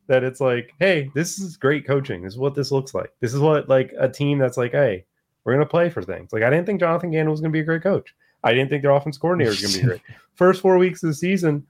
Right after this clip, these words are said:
Speaker 1: they got something cooking there. And, I mean, good for them. Jonathan Gannon's playing his different scheme. Doesn't seem like he's got any input on the offense, which is
Speaker 2: Yeah.
Speaker 1: huge because I hate when defensive coaches do that.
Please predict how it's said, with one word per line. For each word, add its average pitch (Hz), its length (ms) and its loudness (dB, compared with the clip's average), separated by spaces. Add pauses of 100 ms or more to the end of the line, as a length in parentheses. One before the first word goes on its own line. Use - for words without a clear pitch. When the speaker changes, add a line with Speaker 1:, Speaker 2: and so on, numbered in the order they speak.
(120)
Speaker 1:
they 156 160 4
got 180 260 2
something 156 260 0
cooking 143 300 0
there. 120 240 2
And, 120 140 2
I - 20 2
mean, 120 280 0
good 151 220 0
for 175 140 0
them. 151 360 2
Jonathan 147 360 2
Gannon's 147 360 2
playing 139 260 2
his 131 120 0
different 143 360 0
scheme. 151 340 0 (220)
Doesn't 147 240 4
seem 165 200 0
like 147 160 2
he's 139 160 -2
got 143 180 4
any 135 260 0
input 139 320 0
on 131 100 2
the 113 140 0
offense, 151 500 0
which 113 160 -6
is 104 160 -8 (120)
Speaker 2:
Yeah. 117 180 0
Speaker 1:
huge 139 460 -4 (460)
because 127 600 2 (840)
I 131 140 2
hate 131 200 0
when 123 120 -4
defensive 110 360 -4
coaches 104 260 -2
do 104 140 0
that. 117 280 0